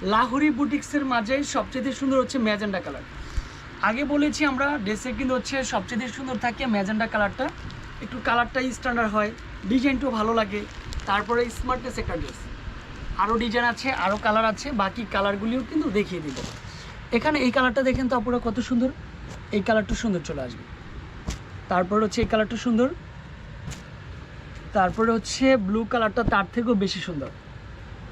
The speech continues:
আর প্রাইসটা কিন্তু হচ্ছে একেবারে রিজনেবল প্রাইসের মধ্যে দিয়েছি। এটা হচ্ছে আপনার ফুল বডিতে স্টোন করা। আর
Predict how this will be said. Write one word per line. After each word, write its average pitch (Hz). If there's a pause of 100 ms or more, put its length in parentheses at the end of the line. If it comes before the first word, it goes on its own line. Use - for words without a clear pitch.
(240)
আর 165
প্রাইসটা 196
কিন্তু 240
হচ্ছে 247
একেবারে 233
রিজনেবল 220
প্রাইসের 180
মধ্যে 175
দিয়েছি। 147 (960)
এটা 190
হচ্ছে 214
আপনার 220
ফুল 247
বডিতে 208
স্টোন 190
করা। 139 (580)
আর 175